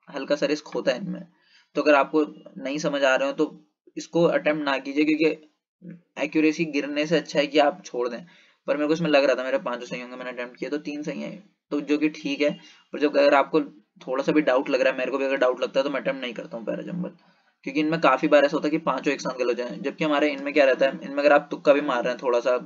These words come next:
कैलकुलेटेड गेस, आपको लग रहा है कि ये हो सकता है, तो अटेम्प्ट कर दीजिए। अगर आपका गलत भी होगा तो एक ही सवाल गलत होगा। बाकी क्वांट पे बढ़ते हैं आगे।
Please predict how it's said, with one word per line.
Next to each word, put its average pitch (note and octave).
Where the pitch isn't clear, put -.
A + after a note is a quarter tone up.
कैलकुलेटेड B2+
गेस, B2
आपको B2
लग B2
रहा C3
है C3
कि C3
ये C3
हो C3
सकता B2
है, E3+
तो F3
अटेम्प्ट F3
कर E3
दीजिए। D3
अगर D3+
आपका D3+
गलत C#3
भी C#3+
होगा D3
तो F3
एक C#3
ही C#3+
सवाल B2
गलत A#2+
होगा। A#2
बाकी C3+
क्वांट D3
पे D3+
बढ़ते C#3
हैं C#3+
आगे। D3+